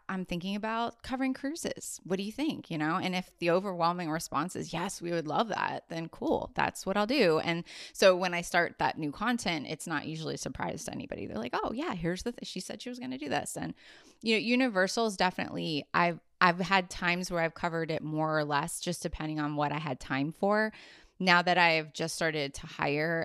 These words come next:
and expand a little bit, like, one of the goals for this year, for the second half of this year, is to get into Universal Orlando strategies, because I have pe-, I'm asked about it all the time. People say, "What,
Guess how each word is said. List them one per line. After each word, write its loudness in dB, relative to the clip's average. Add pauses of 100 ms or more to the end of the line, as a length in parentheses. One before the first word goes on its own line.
and 0
expand -2
a 0
little 2
bit, 0
like, -4 (340)
one 2
of 0
the -4
goals 0
for -4
this -4
year, -2
for -4
the -6
second 0
half -8
of -6
this -4
year, 0
is -6
to -4
get -2
into -4
Universal -2
Orlando -2
strategies, -6 (480)
because -2
I 2
have 6
pe-, -2
I'm -2
asked -2
about 2
it -8
all 2
the -8
time. -8
People -6
say, -6
"What, 0